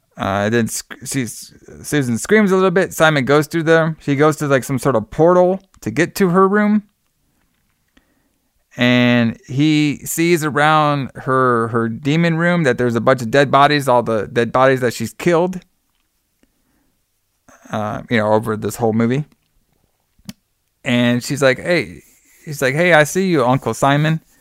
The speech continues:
And she, she's like, "Where's Oliver?" He's like, "I don't know where Oliver's at."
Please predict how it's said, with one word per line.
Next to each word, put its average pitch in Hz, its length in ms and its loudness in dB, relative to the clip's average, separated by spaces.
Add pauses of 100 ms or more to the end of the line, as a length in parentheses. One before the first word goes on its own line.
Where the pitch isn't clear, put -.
(1000)
And - 120 -12
she, 147 160 -6
she's 156 120 -4 (160)
like, 143 100 0
"Where's 170 260 4
Oliver?" 160 520 2 (800)
He's 110 160 -4
like, 107 140 -6
"I 110 100 -2
don't 131 160 0
know 156 100 0
where 127 240 -2
Oliver's 113 420 -6
at." 107 300 -8